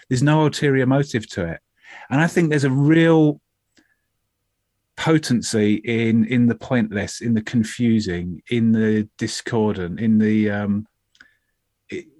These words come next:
in, in confusion, in those things. Um,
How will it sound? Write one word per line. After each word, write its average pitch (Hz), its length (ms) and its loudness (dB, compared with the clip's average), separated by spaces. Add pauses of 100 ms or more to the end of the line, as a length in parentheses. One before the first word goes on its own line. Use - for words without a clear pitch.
(300)
in, 131 280 -2
in 123 240 0
confusion, 117 680 0
in 113 160 4
those 123 340 0
things. 85 540 -6 (320)
Um, 107 500 0